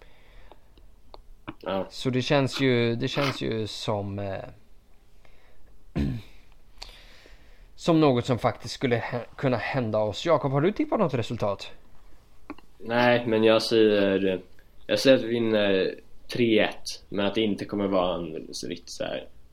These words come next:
Speaker 1: bekväm tre ett seger. Men, eh, vi kommer få jobbet gjort och, eh,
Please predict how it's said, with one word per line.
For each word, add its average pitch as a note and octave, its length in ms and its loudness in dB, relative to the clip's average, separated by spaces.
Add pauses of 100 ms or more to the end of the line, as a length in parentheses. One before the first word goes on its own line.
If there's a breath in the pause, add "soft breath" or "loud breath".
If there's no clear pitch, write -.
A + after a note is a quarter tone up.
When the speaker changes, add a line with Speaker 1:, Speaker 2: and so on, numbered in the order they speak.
(120)
Speaker 1:
bekväm G2 580 2 (140)
tre F#2 180 -2
ett - 380 -6 (300)
seger. D#2 440 -4 (680 soft breath)
Men, G2 400 2
eh, F#2 420 4 (400)
vi A#2+ 120 4
kommer B2+ 180 6
få B2 160 6
jobbet A2 340 4
gjort - 540 0
och, - 500 -6
eh, F2+ 420 2